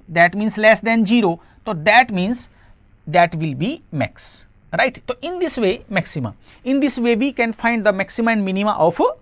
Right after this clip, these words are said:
one variable. How to? Suppose this is the two dimension plane, right, and this curve is goes to this side, that, that is the max,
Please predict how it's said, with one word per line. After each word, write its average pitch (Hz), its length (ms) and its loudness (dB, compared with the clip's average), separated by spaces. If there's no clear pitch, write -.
one 160 220 2
variable. 127 320 -6
How 262 380 6
to? 233 180 -8
Suppose 285 400 4
this 294 240 -2
is 240 140 -4
the 240 100 6
two 247 160 -2
dimension 220 480 2
plane, 196 340 -2
right, 226 260 4
and 196 220 2
this 277 180 -2
curve 233 240 4
is 233 160 -2
goes 214 260 2
to 214 120 -6
this 226 160 -2
side, 175 340 2
that, 156 180 0
that 247 220 8
is 247 140 0
the 262 100 6
max, 208 460 2